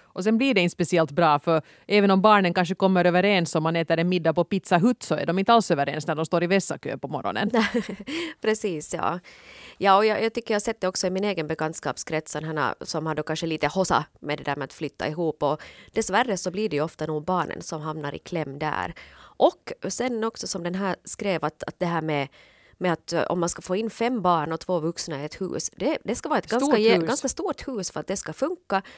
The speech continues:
Speaker 2: Och sen också det här att båda de här barnaskarorna har olika uppfostran.
Speaker 1: Ja.
Speaker 2: Och det där tror jag nog att kan bli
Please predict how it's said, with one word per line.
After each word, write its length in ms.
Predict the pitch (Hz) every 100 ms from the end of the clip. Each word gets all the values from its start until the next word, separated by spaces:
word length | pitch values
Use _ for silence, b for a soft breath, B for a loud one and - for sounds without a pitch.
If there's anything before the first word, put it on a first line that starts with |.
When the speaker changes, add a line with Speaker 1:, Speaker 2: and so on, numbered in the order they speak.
| B B
Speaker 2:
Och 220 | B -
sen 200 | 208 247
också 240 | 208 - 180
det 60 |
här 100 | 175
att 100 | 165
båda 500 | 175 208 220 180 160 -
de 120 | 180
här 60 | 180
barnaskarorna 720 | 170 196 156 - 160 151 151
har 280 | 156 160 -
olika 360 | 294 165 - 165
uppfostran. 720 | 208 - - - - - 180 - _
Speaker 1:
Ja. 360 | - 190 156 165 165
Speaker 2:
Och 100 | 185
det 80 |
där 140 | 208 330
tror 200 | 262 185
jag 80 | 165
nog 220 | 170 -
att 160 | 156
kan 180 | - 151
bli 260 | 143 147